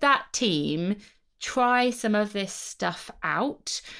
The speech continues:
Are there exercises or activities that they can do where they could benefit from some of the things that you're talking about,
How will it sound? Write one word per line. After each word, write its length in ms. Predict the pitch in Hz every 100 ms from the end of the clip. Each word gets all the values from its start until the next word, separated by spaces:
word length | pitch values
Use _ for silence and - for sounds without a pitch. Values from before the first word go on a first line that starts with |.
| - -
Are 60 |
there 160 | 185 185
exercises 720 | 208 208 - 208 196 185 180 180
or 120 | 170
activities 720 | 165 - 240 202 202 160 156
that 100 | -
they 160 | 165
can 260 | 160 - 165
do 480 | 170 170 131 135 175 - - -
where 100 | 180
they 120 | 180
could 380 | 185 185 180 _
benefit 500 | 233 233 220 - -
from 140 | 170
some 200 | 170 190
of 40 | 170
the 60 |
things 300 | 170 180 170
that 100 | 175
you're 140 | 170 165
talking 500 | - 175 170 170 156
about, 500 | 160 123 156 170